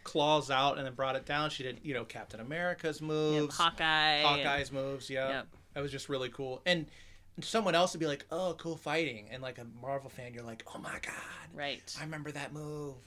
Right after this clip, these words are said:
Speaker 1: you know, from this movie, blah, blah, blah." Obviously, the shield was really cool.
Speaker 2: Yeah,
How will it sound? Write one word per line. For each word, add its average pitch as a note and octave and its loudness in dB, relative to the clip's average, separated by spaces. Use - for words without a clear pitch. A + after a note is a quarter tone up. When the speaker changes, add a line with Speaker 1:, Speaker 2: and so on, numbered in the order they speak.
Speaker 1:
you C3+ -12
know, B2 -14
from C3 -16
this C#3 -10
movie, C3+ -8
blah, B2+ -10
blah, B2 -10
blah." B2 -10
Obviously, C3+ -4
the B2+ -6
shield A#2 -8
was A#2 -16
really A#2 -16
cool. A#2+ -10
Speaker 2:
Yeah, E2+ -12